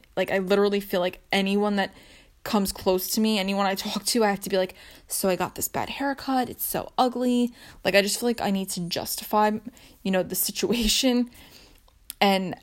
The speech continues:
I think in my mind, I think people are like, "Wow, look at her hair. It looks so bad." But I don't, I don't know if it's actually, if it's that people actually notice the way I'm, like, so self-conscious about it. So for the first few days, I just found myself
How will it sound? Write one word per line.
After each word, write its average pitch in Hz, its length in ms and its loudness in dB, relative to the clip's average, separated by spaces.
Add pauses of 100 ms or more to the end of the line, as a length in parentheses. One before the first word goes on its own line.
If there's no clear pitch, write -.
I 202 80 6
think 240 220 2
in 254 80 -2
my 220 100 2
mind, 196 480 0 (800)
I 196 80 6
think 196 300 0
people 202 320 0
are 190 120 6
like, 147 280 -4
"Wow, 175 260 -2
look 180 220 -6
at 190 40 -4
her 196 140 -8
hair. 185 180 -2
It - 120 -6
looks - 160 -8
so 185 280 2
bad." 156 360 -4 (320)
But 208 80 8
I 190 280 4
don't, - 180 2 (140)
I 190 120 6
don't 233 160 2
know 247 80 2
if 226 100 -2
it's 208 140 -4
actually, 190 680 -2 (840)
if - 220 0
it's 185 100 0
that 202 120 4
people 214 240 0
actually 196 280 0
notice 185 360 -2
the 185 100 -2
way 180 200 0
I'm, 180 320 -2
like, - 180 -6
so 185 160 2
self-conscious 180 760 -4
about 262 260 2
it. 262 160 -4 (420)
So - 260 2
for - 160 -4
the 208 100 -2
first 240 300 0
few 220 100 0
days, 208 200 2
I 185 80 2
just 185 200 -6
found 190 160 -2
myself 185 420 -2